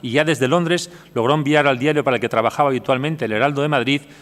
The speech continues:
varias crónicas en las que detallaba sus difíciles vi-, días vividos en Argentina. Por cierto, Colombine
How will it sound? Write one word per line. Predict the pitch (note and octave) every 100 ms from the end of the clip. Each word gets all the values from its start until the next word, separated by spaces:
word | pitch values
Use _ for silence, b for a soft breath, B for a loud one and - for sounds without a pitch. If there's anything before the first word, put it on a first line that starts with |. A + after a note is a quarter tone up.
| B
varias | - C#3+ D3+
crónicas | - E3 E3+ D#3+ F3 -
en | C3
las | A#2
que | -
detallaba | A#2 A#2 A#2+ C#3+ D3+
sus | -
difíciles | A#2 C#3+ C#3 C#3+
vi-, | A#2
días | B2 C#3 C#3+ A#2
vividos | A#2+ C#3 B2+
en |
Argentina. | A#2 A#2 G#2 D3+ F#2+ F2+
Por | -
cierto, | - B2 C3+ C3+
Colombine | B2+ A2 A#2+ D3 D#3+